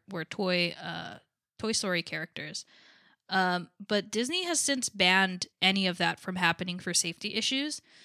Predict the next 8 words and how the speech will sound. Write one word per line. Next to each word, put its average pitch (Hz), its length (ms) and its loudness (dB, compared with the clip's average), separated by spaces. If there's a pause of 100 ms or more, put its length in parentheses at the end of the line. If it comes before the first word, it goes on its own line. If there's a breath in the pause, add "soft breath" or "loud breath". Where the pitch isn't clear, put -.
(300 soft breath)
uh, - 140 -18
for 202 240 2
the 180 100 2
characters 185 600 2
and 180 280 2
for 180 140 -6
the 175 140 -6
guests. - 580 -2